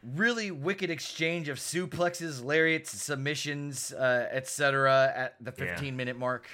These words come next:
Speaker 1: And yeah, th-, th-, this whole, this whole match had a good pace, and whereas,
Speaker 2: Yep.
Speaker 1: whereas I was struggling to stay awake during the Okada match,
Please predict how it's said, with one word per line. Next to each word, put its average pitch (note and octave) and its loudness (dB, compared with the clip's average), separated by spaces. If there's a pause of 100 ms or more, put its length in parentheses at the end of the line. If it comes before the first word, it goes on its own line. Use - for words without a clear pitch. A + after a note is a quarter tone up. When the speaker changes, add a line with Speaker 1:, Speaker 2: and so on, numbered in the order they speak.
(1000)
Speaker 1:
And A2+ -6 (180)
yeah, A#2 -2
th-, G#2+ -10 (120)
th-, D3+ -4
this E3+ -4
whole, D3+ -4 (260)
this E3+ -2
whole G3+ 2
match D#3+ 0
had D#3+ 0
a B2+ -4
good B2+ -2
pace, C3 -4
and A2+ -6
whereas, C3 6
Speaker 2:
Yep. C#3 8 (840)
Speaker 1:
whereas D#3 6
I C3+ 4
was B2 -6 (380)
struggling C3+ -2
to A#2 -12
stay B2+ -2
awake A#2 -4
during B2 -4
the G#2+ -6
Okada B2+ 0
match, B2 -6